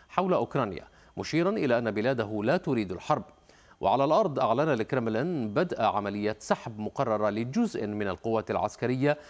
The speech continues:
بعد إنهاء تمارين عسكرية، وهو ما نفاه الناتو،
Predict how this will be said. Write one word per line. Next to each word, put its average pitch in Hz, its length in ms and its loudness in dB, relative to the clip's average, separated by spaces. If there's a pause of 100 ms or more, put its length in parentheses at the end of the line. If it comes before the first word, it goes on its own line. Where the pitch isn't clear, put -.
(220)
بعد 156 200 2
إنهاء 139 380 0
تمارين 110 480 0
عسكرية، 104 560 -2
وهو 185 320 4
ما 180 140 2
نفاه 175 380 2
الناتو، 127 420 2